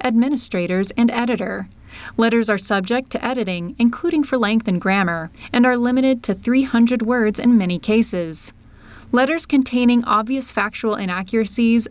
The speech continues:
unattributed facts and quotes, or libelous statements will not be printed. Reviews, positive or negative, of businesses that are leases of Windsor Gardens will not be published. All letters must include the writer's name,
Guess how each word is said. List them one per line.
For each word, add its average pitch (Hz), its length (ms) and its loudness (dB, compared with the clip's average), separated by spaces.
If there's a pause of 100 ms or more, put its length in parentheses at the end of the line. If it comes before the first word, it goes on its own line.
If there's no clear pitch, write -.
(100)
unattributed 262 720 2
facts 220 380 -4
and 190 180 -4
quotes, 240 480 -2
or 262 300 2
libelous 226 560 0
statements 190 720 -2
will 240 180 2
not 180 300 2
be 180 100 -2
printed. 185 600 0 (240)
Reviews, 254 580 2
positive 262 560 -2
or 285 180 0
negative, 185 500 -2
of 190 200 -2
businesses 247 720 0
that 214 180 0
are 196 100 -4
leases 240 600 0 (100)
of 185 140 -2
Windsor 208 360 0
Gardens 180 640 -4
will 240 140 2
not 208 300 0
be 175 140 -4
published. 190 760 -4 (580)
All 302 200 0
letters 277 360 -4
must 220 240 0
include 220 380 -2
the 202 100 0
writer's 175 420 -2
name, 233 400 2